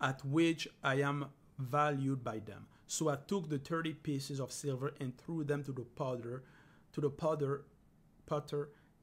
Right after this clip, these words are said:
in the house of the Lord. So he threw the money. So you see, it was prophesied. What Judah did, what happened was already prophesied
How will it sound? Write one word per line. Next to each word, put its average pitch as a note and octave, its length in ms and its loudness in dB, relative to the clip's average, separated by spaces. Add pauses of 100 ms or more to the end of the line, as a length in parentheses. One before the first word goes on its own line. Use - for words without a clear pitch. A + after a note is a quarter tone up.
(140)
in E3 280 2
the C3+ 80 2
house C3 480 -2
of B2+ 320 -2
the G#2+ 80 -6
Lord. F#2+ 260 -8 (1000)
So D#3+ 300 4
he D3+ 420 -4 (320)
threw F3 520 -4
the C#3 100 0
money. A#2+ 340 -4 (1300)
So C#3+ 220 -2
you C3+ 100 0
see, D#3+ 400 -4 (240)
it C3+ 80 -2
was C3+ 260 2
prophesied. - 840 -8 (1000)
What C#3 200 2
Judah D3 320 0
did, D3+ 440 2 (200)
what C3+ 220 0
happened C#3+ 520 -2
was B2+ 220 0 (100)
already C#3+ 260 2
prophesied A#2 840 -6